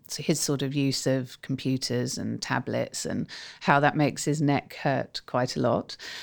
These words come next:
And so I think it was also with that in mind as well, that, you know, for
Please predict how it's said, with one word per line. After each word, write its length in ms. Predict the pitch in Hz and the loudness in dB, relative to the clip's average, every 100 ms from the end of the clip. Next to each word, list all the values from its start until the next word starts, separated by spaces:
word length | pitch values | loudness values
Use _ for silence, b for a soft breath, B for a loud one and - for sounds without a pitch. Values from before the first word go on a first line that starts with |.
| B | B
And 220 | - 160 | 4 4
so 180 | 151 175 | 8 10
I 80 | 165 | 10
think 280 | 160 175 147 | 8 4 2
it 140 | 165 | 0
was 160 | 151 165 | 2 2
also 640 | 165 160 170 151 147 143 - _ | 4 4 6 6 6 4 0 _
with 200 | - 156 | -2 0
that 260 | 160 160 - | 2 0 2
in 100 | 147 | 2
mind 280 | 143 143 143 | 4 4 2
as 140 | 143 | 2
well, 240 | 165 131 | 4 6
that, 180 | 127 131 - | 4 -2 -4
you 180 | - 147 | -2 0
know, 220 | 131 131 | 2 0
for 360 | 131 139 139 | 0 -2 -2